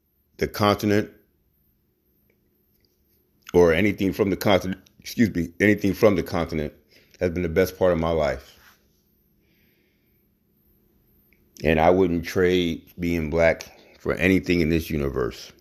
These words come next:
I love it. And, um, like I said, you, you can give me a billion dollars and then I would not trade it. Not happening. So let's go back to Ron DeSantis.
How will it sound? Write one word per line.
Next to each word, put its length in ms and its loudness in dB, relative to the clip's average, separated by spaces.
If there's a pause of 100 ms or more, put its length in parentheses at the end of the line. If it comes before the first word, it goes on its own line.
(2000)
I 80 6
love 360 6
it. 140 -2 (840)
And, 280 -6
um, 440 -8 (480)
like 220 -4
I 100 2
said, 420 -2 (120)
you, 320 -4
you 180 -2
can 120 -2
give 140 0
me 100 0
a 40 0
billion 360 2
dollars 340 2
and 120 -6
then 160 -4
I 100 0
would 220 0
not 200 -6
trade 280 -4
it. 140 -18 (1160)
Not 220 2
happening. 420 0 (2500)
So 140 2
let's 120 6
go 80 -2
back 200 6
to 100 -2
Ron 180 0
DeSantis. 640 -8